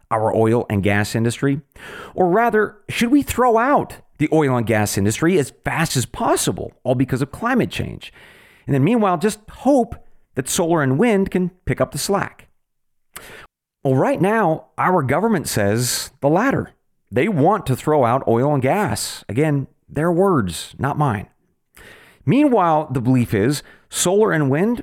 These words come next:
well, well, they'll pick up the slack just fine. And if not, well, we'll buy from opec nations.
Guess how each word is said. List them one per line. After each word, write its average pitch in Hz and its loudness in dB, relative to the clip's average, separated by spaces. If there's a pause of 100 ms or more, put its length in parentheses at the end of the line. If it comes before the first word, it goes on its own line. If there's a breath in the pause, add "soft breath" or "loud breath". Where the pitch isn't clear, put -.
well, 339 0 (180)
well, - -10
they'll - 0
pick - -4
up - -2
the 120 -6
slack 110 -2
just - -4
fine. - -2 (580 soft breath)
And 101 -2
if 107 -4
not, 143 -4
well, 202 -4 (260)
we'll 131 0
buy 123 0
from 147 -2
opec 123 -2
nations. - -4